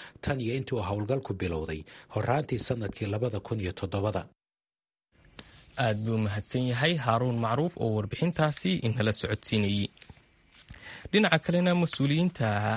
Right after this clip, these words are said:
Speaker 2: amniga ee maamul goboleedka Koonfur Galbeed ayaa maanta soo bandhigay toban maleeshiya ah oo ay mas-uuliyiintu sheegeen in ay ka soo goosteen ururka Al-Shabaab.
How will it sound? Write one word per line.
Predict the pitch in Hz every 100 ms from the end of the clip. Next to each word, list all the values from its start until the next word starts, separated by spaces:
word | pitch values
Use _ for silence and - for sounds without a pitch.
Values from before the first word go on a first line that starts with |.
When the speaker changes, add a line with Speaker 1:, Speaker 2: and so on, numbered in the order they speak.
| 113
Speaker 2:
amniga | 127 113 104 101 104 101 104
ee | 104
maamul | 107 107 107 107 104
goboleedka | 120 113 131 131 117
Koonfur | - 113 107 - 131
Galbeed | 123 117 127 143
ayaa | 127 107 107
maanta | 107 117 139 139
soo | - 139
bandhigay | 135 139 131 123 147 156 - - - -
toban | 143 190 196
maleeshiya | 127 120 139 135 - 117 117
ah | 120 101 98 98
oo | 107 107
ay | 113
mas-uuliyiintu | 107 107 - 113 127 143 117
sheegeen | - 117 117 139 131 131
in | 151 165 -
ay | 123 117 117
ka | -
soo | 156 120 107
goosteen | 110 107 - 123 107 101 101
ururka | - 113 104 -
Al-Shabaab. | 107 101 - 120 110